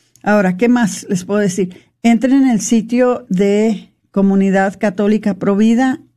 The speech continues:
o providadedalas punto org y ahí van a encontrar, eh,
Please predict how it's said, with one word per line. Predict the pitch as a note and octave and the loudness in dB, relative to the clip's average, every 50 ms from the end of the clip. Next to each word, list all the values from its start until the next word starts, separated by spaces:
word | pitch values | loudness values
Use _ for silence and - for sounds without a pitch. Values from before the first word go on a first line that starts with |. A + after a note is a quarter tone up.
| _ - | _ -2
o | G3 G#3+ A3+ B3 A#3+ A#3+ | 0 0 0 0 -2 -4
providadedalas | - G#3 G3+ G3 F3+ F#3 F3+ F#3 G3+ G#3+ G#3+ G3+ G3 F3+ F#3 F#3 F#3 F#3+ G3+ F#3 | -4 -2 0 2 2 2 2 2 0 0 0 0 -2 0 0 0 0 -2 -4 -4
punto | G3 - G#3 G3 F3+ G#3 G3+ | -2 -2 -2 -2 0 0 -2
org | G#3 G3+ G3+ G3 G#3 F3+ F#3 A#3 B3+ C4 B3 - - _ _ _ _ _ _ | -2 -2 -2 -4 -4 -2 0 0 0 0 -2 -6 -16 _ _ _ _ _ _
y | - A3 G#3 G#3 G3 | 0 2 2 2 2
ahí | F3+ F#3 F#3+ G3 G#3 A3+ A#3+ B3+ G#3+ | 2 2 2 2 2 2 2 0 0
van | - G#3 G#3 G#3+ | 0 0 2 2
a | G#3+ | 2
encontrar, | G#3+ G#3 G#3+ G#3+ G3+ G3 F#3 F#3 G#3+ G3+ G3 G3+ G#3+ A3+ A3 A3 - _ _ _ _ _ _ _ _ - | 0 0 -2 -2 -2 -2 -2 -2 0 0 2 2 0 0 -2 -6 -14 _ _ _ _ _ _ _ _ -4
eh, | G3 G3 F#3+ F#3 F#3 F#3 F3+ F3+ F3+ F3 F3 F3 | 0 0 2 2 2 2 2 2 2 2 2 2